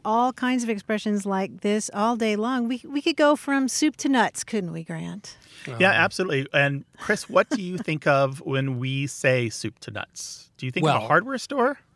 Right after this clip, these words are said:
Speaker 3: since I was born in the Victorian age, at least
Speaker 2: <laughs>
Speaker 3: emotionally, I, I, it's about, it's about those twelve course meals where you start with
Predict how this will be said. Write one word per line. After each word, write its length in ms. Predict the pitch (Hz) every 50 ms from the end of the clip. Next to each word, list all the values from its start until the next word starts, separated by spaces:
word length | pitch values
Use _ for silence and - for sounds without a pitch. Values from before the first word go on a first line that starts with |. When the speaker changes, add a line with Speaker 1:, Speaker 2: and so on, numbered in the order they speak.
| _
Speaker 3:
since 300 | - - - 180 175 -
I 120 | 175 165 165
was 180 | 151 151 127
born 360 | 117 110 147 160 165 160 147 135
in 60 | 123
the 80 | 120 120
Victorian 520 | 107 123 107 - - 127 123 117 110 110
age, 440 | 113 120 120 113 104 101 - - - - -
at 120 | 139 120
least 300 | 120 117 113 - - -
Speaker 2:
<laughs> 100 | 240 151
Speaker 3:
emotionally, 720 | 127 127 165 147 - - 170 160 147 143 131 120 123 127 _ _ - - - - - - -
I, 140 | 170 160 151
I, 320 | 151 - - - 151 156 117 - - 190
it's 140 | 165 -
about, 360 | 180 170 147 180 170 175 175 165
it's 140 | 147 -
about 300 | 180 160 170 160 160 -
those 160 | - 143 139 -
twelve 320 | - - 165 160 147 -
course 280 | - 156 147 135 - 147
meals 300 | 160 190 175 131 107 120
where 100 | 120 117
you 60 | 123
start 400 | 120 - - 139 135 135 135 123
with 220 | 117 117 113 107